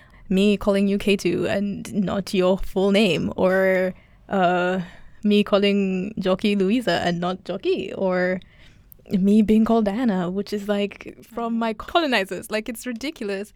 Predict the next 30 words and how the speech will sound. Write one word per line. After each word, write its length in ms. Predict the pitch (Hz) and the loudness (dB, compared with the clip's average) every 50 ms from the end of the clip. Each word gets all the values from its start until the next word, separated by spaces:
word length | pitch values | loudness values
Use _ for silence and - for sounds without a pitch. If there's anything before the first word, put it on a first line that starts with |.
| - - - - - | -20 -20 -20 -20 -16
So 200 | - - 226 226 | -6 -4 -2 -2
I've 140 | 226 233 226 | 0 -2 -2
been 100 | 247 254 | -2 -2
thinking 160 | 302 302 320 | -2 -2 0
about 220 | 311 294 285 269 | 0 0 0 0
a 40 | 247 | 0
lot, 200 | 226 226 240 - - | 0 0 -2 -4 -2
that 180 | - 226 220 220 | -2 0 0 0
a 60 | 208 | 0
lot, 260 | 202 208 208 208 - | 0 0 0 0 0
and 120 | 214 196 | -2 -2
how 180 | 190 196 202 202 | 0 0 0 0
these 200 | 196 196 190 - | 0 -2 -2 -2
women 240 | 190 185 190 196 202 | -2 -2 0 0 0
have 160 | 196 185 180 | 0 -2 -2
really 160 | 185 180 185 | -4 -6 -6
taught 260 | 175 - 185 170 - | -4 -4 -4 -4 -4
me 100 | - 180 175 | -4 -6 -4
that, 180 | 175 175 175 | -4 -6 -6
like, 240 | - - - - - | -6 -6 -8 -6 -4
naming, 540 | 190 180 175 180 180 175 175 175 175 190 196 - - _ _ _ - - _ _ _ _ _ _ - - - - - | -4 -2 -2 0 -2 -2 -2 -2 -4 -6 -8 -10 -14 _ _ _ -20 -20 _ _ _ _ _ _ -20 -20 -20 -20 -20
claiming 400 | - - 214 202 196 190 190 196 | -6 -4 -2 -2 0 0 -2 -2
your 120 | 190 190 | -2 -2
name, 520 | 190 190 190 185 190 190 190 196 208 214 - - | -2 -2 -2 -4 -4 -4 -4 -2 -4 -4 -4 -2
and, 100 | 226 240 | 0 0
like, 140 | 233 233 | 0 0
also 220 | - 277 269 - 262 | 0 -2 -2 0 0
putting 320 | - 269 - - 262 262 | 2 0 2 4 4 4
your 140 | 240 240 220 | 4 4 4
names 540 | 220 208 208 214 214 214 214 208 214 - | 4 4 4 2 2 0 0 -2 -6 -10